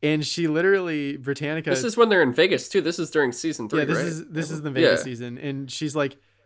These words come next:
Speaker 1: "Listen, I married your son for the wrong reasons." And she's like, "Wow, you're really just coming out and saying it, right?" <laughs> And she assumes she's gonna say, like, "I married him for his money." And it's like,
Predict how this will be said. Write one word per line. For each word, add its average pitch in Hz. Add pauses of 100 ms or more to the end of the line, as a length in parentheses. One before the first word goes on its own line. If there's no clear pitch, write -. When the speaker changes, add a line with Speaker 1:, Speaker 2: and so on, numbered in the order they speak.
(160)
Speaker 1:
"Listen, 135 (580)
I 156
married 170
your 165
son 151
for 151
the 143
wrong 135
reasons." 127
And 131
she's 139
like, 135
"Wow, 135
you're 127
really 131
just 135
coming 131
out 127
and 120
saying 147
it, 117
right?" 123
<laughs> 143 (640)
And 160
she 185
assumes 233
she's 160
gonna 160
say, 143
like, 135
"I 131
married 123
him 117
for 120
his 107
money." 117
And 123
it's 123
like, 123